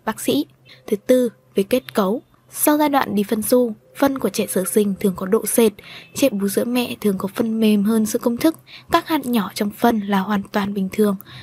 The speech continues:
Đây là do chất béo không được tiêu hóa hết. Phân lỏng và có nước có thể là biểu hiện của trẻ hấp thu không tốt. Tương tự,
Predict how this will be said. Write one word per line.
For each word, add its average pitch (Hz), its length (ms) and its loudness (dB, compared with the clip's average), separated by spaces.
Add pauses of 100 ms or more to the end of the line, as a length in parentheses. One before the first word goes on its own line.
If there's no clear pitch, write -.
(160)
Đây 220 200 4
là 202 100 0
do 196 140 -2
chất - 260 -8
béo 185 280 -4
không 233 200 -6
được 196 60 -2 (100)
tiêu 202 160 2
hóa 196 120 -4
hết. 285 260 2 (380)
Phân 311 160 2
lỏng 262 300 0
và 202 80 0
có 202 160 0
nước 269 300 0
có 214 100 -2
thể 220 140 0
là 196 120 0
biểu 196 240 2
hiện 208 300 0
của - 120 -2
trẻ - 240 -4
hấp - 220 -8
thu 226 140 2
không 247 220 -2
tốt. 302 280 2 (380)
Tương 311 180 2
tự, - 200 2